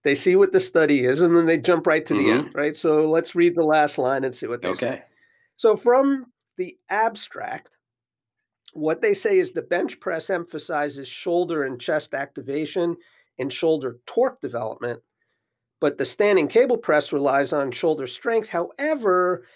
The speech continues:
Speaker 1: it's more of a whole body stability that limits force generation. So it's the ability to stabilize while you're doing that, that's the limiting factor. And it doesn't necessarily matter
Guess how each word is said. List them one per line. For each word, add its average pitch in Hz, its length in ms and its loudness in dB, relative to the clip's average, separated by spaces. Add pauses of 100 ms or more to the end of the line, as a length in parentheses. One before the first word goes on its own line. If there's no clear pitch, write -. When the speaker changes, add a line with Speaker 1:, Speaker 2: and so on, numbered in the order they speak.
(180)
Speaker 1:
it's 165 200 -4
more 196 300 2
of 160 80 -2
a 156 80 -2
whole 185 380 2
body 156 400 -2
stability 131 960 -4 (280)
that 147 200 -6
limits 143 580 0
force 127 420 -8
generation. 113 640 -12
So 160 280 -2
it's 156 240 -6 (520)
the 170 180 4
ability 202 500 4
to 160 120 -10
stabilize 180 800 0
while 147 180 -4
you're 139 140 -8
doing 196 320 0
that, 139 220 -6
that's 143 220 -8
the 156 60 -8
limiting 147 380 -4
factor. 185 540 -8
And 131 100 -10
it 123 140 -14
doesn't 175 280 -6
necessarily 147 760 -6
matter 135 800 -2